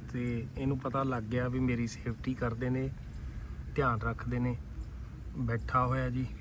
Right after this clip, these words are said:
ਤੇ ਆਪਾਂ ਕੋਸ਼ਿਸ਼ ਕਰਾਂਗੇ ਇਹਨੂੰ ਬਿਲਕੁਲ,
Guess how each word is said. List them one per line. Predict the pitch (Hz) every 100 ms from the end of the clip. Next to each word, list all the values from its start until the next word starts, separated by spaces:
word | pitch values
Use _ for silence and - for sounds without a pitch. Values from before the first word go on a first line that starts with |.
| - - - - - - - - - - - - - - -
ਤੇ | 123 117 -
ਆਪਾਂ | 127 - 139
ਕੋਸ਼ਿਸ਼ | 127 139 123 143 -
ਕਰਾਂਗੇ | 143 123 127 135
ਇਹਨੂੰ | 131 135 123
ਬਿਲਕੁਲ, | 117 131 143 143 143 135 131 127